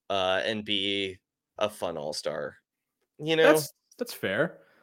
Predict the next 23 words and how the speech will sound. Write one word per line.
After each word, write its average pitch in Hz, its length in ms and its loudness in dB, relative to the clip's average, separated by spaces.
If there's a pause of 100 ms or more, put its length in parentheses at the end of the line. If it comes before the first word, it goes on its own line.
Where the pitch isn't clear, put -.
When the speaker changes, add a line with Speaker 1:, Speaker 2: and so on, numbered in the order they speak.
Speaker 2:
So 226 240 10
le-, 226 180 10
let's 247 200 6
go 277 160 6
through 254 240 4
Raptors 175 460 4
All-Stars 135 760 6
of 120 140 -4
yore 110 520 4
and 98 180 -6
compare 117 380 0
Speaker 1:
Mm-hmm. 95 80 0
Speaker 2:
Scottie 107 340 0
Barnes 95 500 -4
as 101 120 -12
far 98 300 -4
as 90 140 -6
just 101 180 -8
All-Star 98 460 -4
quality. 87 480 -6
Obviously, 131 360 4
Speaker 1:
Sure. 127 100 10
Speaker 2:
like, 120 220 4